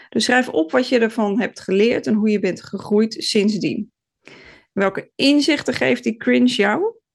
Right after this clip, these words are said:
En hoe kun je die inzichten en lessen toepassen in je huidige werk? Nou, dat was het huiswerk voor deze week. Dus omarm je cringe.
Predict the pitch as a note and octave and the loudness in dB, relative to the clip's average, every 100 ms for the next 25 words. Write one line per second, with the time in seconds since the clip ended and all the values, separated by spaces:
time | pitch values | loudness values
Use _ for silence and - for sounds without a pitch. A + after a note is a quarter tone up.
0 | _ _ _ _ _ - A3 G#3+ G#3+ G#3+ | _ _ _ _ _ -8 -4 0 0 -2
1 | F#3+ A#3 D4+ D#4+ D#4 A3 F3+ D#3+ G#3+ C#4+ | 0 2 0 0 0 0 -2 -2 -2 0
2 | D4+ - _ - - B3+ C4+ F4+ - - | -2 -8 _ -10 0 0 2 -2 -2 -4
3 | G3+ G3 A#3 A#3 A3 - B3+ C#4+ A#3+ A#3+ | 0 0 0 -4 -4 -2 -2 -2 -4 -4
4 | C4+ - _ _ - G#3 F3+ G3+ G3+ G#3+ | -4 -8 _ _ -6 -4 -2 -4 -4 -4
5 | - - - - - _ _ _ _ - | -6 -6 -8 -12 -20 _ _ _ _ -18
6 | - - _ _ _ _ _ - F#3 G3+ | -16 -16 _ _ _ _ _ -4 -4 -4
7 | G#3 G3+ A#3 B3 C#4 - - - - F#3 | -4 -2 0 0 -2 -4 -8 -10 -4 0
8 | G#3+ B3 - - - - - - - - | 0 0 -2 -4 -10 -20 -20 -20 -12 -6
9 | - - B3+ B3 C4 C#4 C#4+ C#4+ C4 - | -2 2 2 2 2 4 4 4 2 2
10 | B3+ E4+ G#4 - - | 2 2 -2 -6 -12